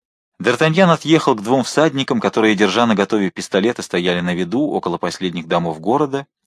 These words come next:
и поджидали, глядя на дорогу. Три других всадника стояли наготове поодаль, скрытые каким-то строением.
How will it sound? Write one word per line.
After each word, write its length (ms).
и 100
поджидали, 540
глядя 380
на 120
дорогу. 480
Три 220
других 340
всадника 460
стояли 380
наготове 580
поодаль, 460
скрытые 480
каким-то 360
строением. 680